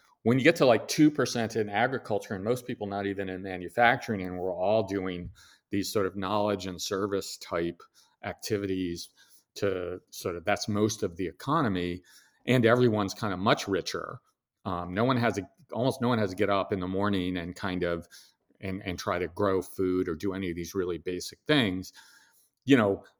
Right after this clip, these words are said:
our, our politics gets sort of detached from all of that, and it gets much more centered around our various identities and ideas about ourselves and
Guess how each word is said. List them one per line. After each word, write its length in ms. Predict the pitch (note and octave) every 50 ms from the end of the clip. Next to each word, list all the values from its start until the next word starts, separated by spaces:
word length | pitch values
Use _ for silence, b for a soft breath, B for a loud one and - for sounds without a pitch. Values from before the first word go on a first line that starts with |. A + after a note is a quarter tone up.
| _ _
our, 540 | - B2+ A#2+ A#2 A#2 A#2+ A#2+ A#2 A#2 A#2 - -
our 100 | A#2 A2
politics 540 | - - D#3+ E3 G3+ A3 E3 - C3 - -
gets 240 | _ A#2+ A#2 A#2 -
sort 200 | - B2+ A2+ G#2
of 100 | F2+ -
detached 560 | G#2 F#2+ - - A#2+ C3 D#3+ - - - -
from 240 | - - F#2+ - -
all 200 | - - - -
of 100 | - -
that, 300 | - - - - - - -
and 160 | A2+ G#2+ G#2+
it 220 | G#2 A2 A#2+ A2+
gets 200 | - B2 A#2 -
much 220 | A#2+ B2 D#3 D3+ -
more 140 | C3+ A#2 A2
centered 440 | - - G#2+ G2+ G2+ - A2+ G#2
around 300 | G2+ G2 G2+ G2+ G2+ G2
our 120 | G2 F#2 F2+
various 440 | F2+ G2+ A2+ A#2+ A#2 A2 G#2+ - F#2+
identities 720 | E2+ F2 E2+ F#2 F2 G2+ G#2+ G#2 F#2 F#2+ F2+ F#2 E2+ F2
and 120 | F2 E2+
ideas 400 | F2 F2+ F2 G2+ A2 A2+ A2 G#2
about 260 | G2+ F2+ F#2+ F#2+ F2+ E2+
ourselves 800 | E2 E2 - - - - - D2 D2+ C#2+ C#2+ E2 D#2+ D#2+ D#2
and 120 | - D#2